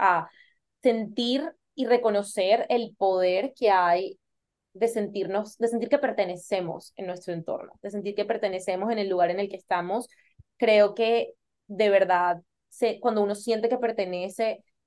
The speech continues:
eh, todo en la vida, to-, todas las esferas de la vida mejoran. Como que el efecto ripple, el efecto dominó que, que hay en todas las esferas de la vida es, es impresionante. Así que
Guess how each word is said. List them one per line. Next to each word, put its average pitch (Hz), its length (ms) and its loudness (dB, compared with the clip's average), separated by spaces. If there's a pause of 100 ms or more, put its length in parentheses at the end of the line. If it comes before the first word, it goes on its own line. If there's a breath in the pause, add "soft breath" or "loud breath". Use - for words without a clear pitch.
(120)
eh, 202 420 0 (180)
todo 240 180 10
en 240 80 4
la 226 100 8
vida, 196 400 6
to-, 247 300 4
todas 254 180 4
las 240 140 -2
esferas 208 320 0
de 208 80 -2
la 180 100 2
vida 180 180 -4
mejoran. 180 520 -6 (260)
Como 208 240 -2
que 196 400 0 (180)
el 220 160 2
efecto 220 1040 4
ripple, 226 520 2
el 196 120 -4
efecto 190 400 -6
dominó 196 480 -2
que, 202 360 -6
que 202 160 0
hay 185 500 0
en 208 160 -8
todas 196 180 0
las 226 100 -4
esferas 185 220 -4
de 214 80 -4
la 190 100 0
vida 180 280 0
es, 185 500 -6 (760)
es 202 100 -8
impresionante. 185 1000 -2
Así 190 440 -10
que 208 420 -2